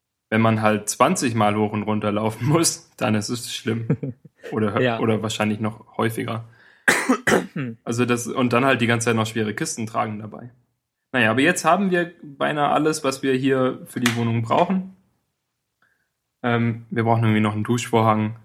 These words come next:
Speaker 1: und so Kleinigkeiten, aber die bestellen wir am best-, wahrscheinlich einfach bei Amazon.
Speaker 2: Ja.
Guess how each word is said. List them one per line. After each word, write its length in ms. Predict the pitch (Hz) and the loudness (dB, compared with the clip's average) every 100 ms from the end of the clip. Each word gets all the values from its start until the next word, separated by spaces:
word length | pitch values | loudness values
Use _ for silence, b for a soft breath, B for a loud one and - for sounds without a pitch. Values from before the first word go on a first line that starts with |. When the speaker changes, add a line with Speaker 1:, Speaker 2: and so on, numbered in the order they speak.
| - | -8
Speaker 1:
und 460 | 113 104 104 - | -4 -2 -4 -6
so 120 | - 110 | -6 -2
Kleinigkeiten, 640 | 120 113 113 110 107 110 | 2 2 2 2 0 2
aber 160 | 107 104 | 0 0
die 120 | 104 | 0
bestellen 340 | 110 - 120 | -4 -4 -2
wir 80 | 110 | 0
am 100 | 101 | 0
best-, 240 | 107 107 - | -2 -4 -8
wahrscheinlich 500 | 110 104 107 104 107 | -6 -4 -2 -2 0
einfach 160 | 104 101 | -2 -4
bei 140 | 104 | -6
Amazon. 540 | 104 107 - - 110 113 - _ _ _ _ _ _ _ _ _ _ _ - | -4 -4 -4 -8 -8 -10 -18 _ _ _ _ _ _ _ _ _ _ _ -2
Speaker 2:
Ja. 320 | 131 120 | 2 2